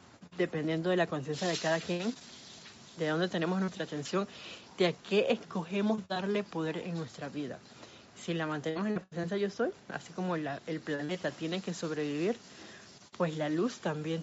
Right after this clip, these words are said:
tiene que sobrevivir. La presencia yo soy se va a expandir y a manifestar. Ahora, si en, en ese, en ese sentido, pues,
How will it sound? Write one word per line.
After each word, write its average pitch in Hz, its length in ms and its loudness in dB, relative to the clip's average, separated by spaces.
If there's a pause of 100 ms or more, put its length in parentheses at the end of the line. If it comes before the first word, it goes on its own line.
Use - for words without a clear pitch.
tiene 170 320 0
que 165 140 -6
sobrevivir. 147 720 -2 (300)
La 147 120 -6
presencia 147 480 -4
yo 175 120 2
soy 180 220 0
se 180 160 -4
va 156 280 -2
a 156 80 -4
expandir 165 760 -2
y 175 80 2
a 170 40 0
manifestar. 151 680 -4 (840)
Ahora, 151 460 0 (500)
si 151 500 0 (1800)
en, 160 500 -2
en 170 160 0
ese, 175 420 0
en 165 120 -2
ese 165 140 -4
sentido, 175 520 0 (600)
pues, 160 160 -2